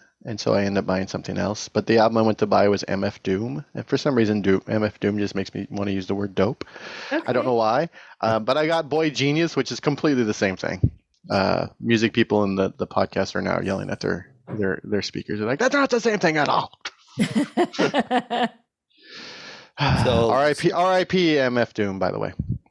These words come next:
Speaker 3: Uh.
Speaker 1: R I P.
Speaker 3: So the, yeah, so the Ser-, Series Zero is the branding that they're gonna use on their next generation of E Vs.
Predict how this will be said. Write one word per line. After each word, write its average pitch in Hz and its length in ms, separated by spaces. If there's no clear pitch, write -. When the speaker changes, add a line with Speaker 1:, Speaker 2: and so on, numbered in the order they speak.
Speaker 3:
Uh. 92 140
Speaker 1:
R 104 180
I 98 60
P. - 180
Speaker 3:
So 110 160
the, 113 260
yeah, 110 220
so 107 160
the 101 100
Ser-, 156 300
Series 156 360
Zero 113 460
is 98 160
the 104 80
branding 101 580
that 87 120
they're 95 120
gonna 90 160
use 92 320
on 92 140
their 90 140
next - 560
generation 87 560
of 82 140
E 90 120
Vs. 82 460